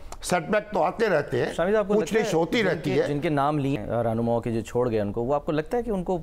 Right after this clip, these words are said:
Speaker 2: वापस लाने की कोई कोशिश,
Speaker 1: असूलन तो
Speaker 2: काविश हो
Speaker 1: मेरा ख्याल
Speaker 2: सकती
Speaker 1: तो
Speaker 2: है?
Speaker 1: शाहिद खाकान अब्बासी साहब हैं,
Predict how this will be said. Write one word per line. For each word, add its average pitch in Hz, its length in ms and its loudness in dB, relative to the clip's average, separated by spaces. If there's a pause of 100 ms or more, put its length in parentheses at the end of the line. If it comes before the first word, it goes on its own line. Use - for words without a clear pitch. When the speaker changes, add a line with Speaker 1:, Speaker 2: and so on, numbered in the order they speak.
Speaker 2:
वापस 107 420 0
लाने 120 220 0
की 135 120 -4
कोई 135 120 -2
कोशिश, 147 280 -2
Speaker 1:
असूलन 196 160 2
तो 226 80 4
Speaker 2:
काविश 214 140 0
हो 185 60 0
Speaker 1:
मेरा 170 140 0
ख्याल 175 160 0
Speaker 2:
सकती 160 40 -2
Speaker 1:
तो 180 60 0
Speaker 2:
है? 123 60 0
Speaker 1:
शाहिद 156 220 2
खाकान 147 420 0
अब्बासी 143 340 0
साहब 127 280 2
हैं, 131 180 0